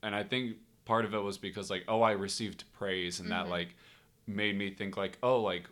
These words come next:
Speaker 1: writing equals praise." Like, if I'm doing something well, people are gonna, like,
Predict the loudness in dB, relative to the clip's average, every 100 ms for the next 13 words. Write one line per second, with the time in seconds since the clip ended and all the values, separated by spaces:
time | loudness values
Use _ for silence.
0 | -20 -8 -4 -2 -4 -6 -10 -8 -10 -8
1 | -2 -2 -2 -2 -4 -6 -14 _ _ _
2 | -4 -4 -6 -10 -2 0 0 -4 -8 -6
3 | -6 -4 -6 -6 -4 -2 -2 -4 -10 -10
4 | -10 -10 -10 -10